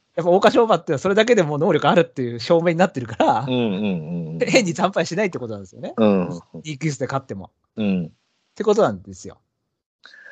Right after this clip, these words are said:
Speaker 2: なるほどね。
Speaker 1: だから、三番人気だったら四着でアユさ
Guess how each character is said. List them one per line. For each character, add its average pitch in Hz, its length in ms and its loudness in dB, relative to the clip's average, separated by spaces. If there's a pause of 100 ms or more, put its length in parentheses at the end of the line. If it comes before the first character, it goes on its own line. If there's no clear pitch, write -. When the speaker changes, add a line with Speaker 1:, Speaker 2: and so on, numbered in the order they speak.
(560)
Speaker 2:
な 113 140 -4
る 127 80 -8
ほ 127 80 -8
ど 127 100 -10
ね。 180 220 -4 (1040)
Speaker 1:
だ 220 100 -10
か 240 100 -4
ら、 202 340 0 (140)
三 370 280 2
番 392 120 8
人 392 80 -4
気 349 60 2
だ 311 80 6
っ - 20 6
た 349 80 0
ら 208 60 6
四 262 100 8
着 196 140 2
で 208 80 6
ア 143 100 4
ユ 127 100 0
さ - 220 -20